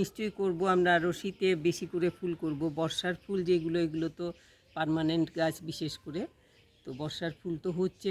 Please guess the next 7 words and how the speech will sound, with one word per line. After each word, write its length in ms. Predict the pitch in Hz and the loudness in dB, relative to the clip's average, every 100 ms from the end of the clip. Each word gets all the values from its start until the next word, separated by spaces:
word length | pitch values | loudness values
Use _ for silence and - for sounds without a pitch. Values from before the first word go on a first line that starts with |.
| 180 | 0
এখন, 180 | 170 170 175 _ _ - | 0 -6 -6 _ _ -8
যখন 300 | 185 190 185 175 | -6 -2 0 2
যেটা 240 | 180 190 170 | 0 0 -2
হচ্ছে 260 | 175 - 202 | -4 -2 0
ওইখানে 440 | 190 180 - 175 175 165 185 | 2 2 0 0 2 0 -2
ওই 80 | 165 | -2
যে 180 | 170 | 2